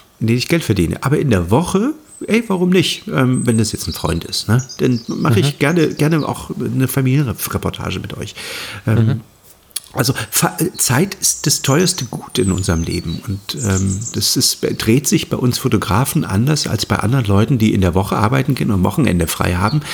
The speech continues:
Speaker 1: sind wir diejenigen, also in der, in der Hochzeitsfotografiebranche zumindest, die am Wochenende arbeiten und in der Woche flexibel reagieren können, ne?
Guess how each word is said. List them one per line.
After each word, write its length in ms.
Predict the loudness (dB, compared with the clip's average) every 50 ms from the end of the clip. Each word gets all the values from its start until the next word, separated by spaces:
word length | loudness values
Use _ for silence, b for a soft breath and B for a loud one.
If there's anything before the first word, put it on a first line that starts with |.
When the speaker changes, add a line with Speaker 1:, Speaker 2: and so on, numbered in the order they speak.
| B B B B
Speaker 1:
sind 400 | -4 -4 -4 -4 -6 -6 0 2
wir 180 | 4 4 4 4
diejenigen, 800 | 4 2 2 4 4 2 4 4 4 2 2 2 0 0 0
also 240 | -2 0 2 2 2
in 80 | 2 2
der, 100 | 0 0 0
in 80 | 0 0
der 140 | 2 2 0
Hochzeitsfotografiebranche 1300 | 0 0 -2 0 0 0 0 0 0 -2 -4 -14 -10 -4 -2 0 0 0 0 2 2 2 2 2 -2
zumindest, 420 | 0 2 2 2 4 2 0 -2 B B B B B B -2
die 160 | -2 -2 0
am 140 | -2 0 0
Wochenende 460 | 0 0 0 0 2 2 2 2 2
arbeiten 420 | 2 2 2 2 2 0 0 -2 0
und 160 | 0 2 2
in 120 | 4 4
der 160 | 2 2 2 2
Woche 380 | 0 0 2 2 2 2 0 0 B B B B B B B -8 -8
flexibel 800 | -6 -4 0 -2 0 0 2 2 2 2 4 4 4 2 2 -2 -8 -18 -20 -20 -20 -18 -16 -14 -10
reagieren 580 | -4 0 0 0 0 2 2 2 2 2 2 0
können, 260 | -2 -4 -4 -6 -6
ne? 180 | -4 -2 -2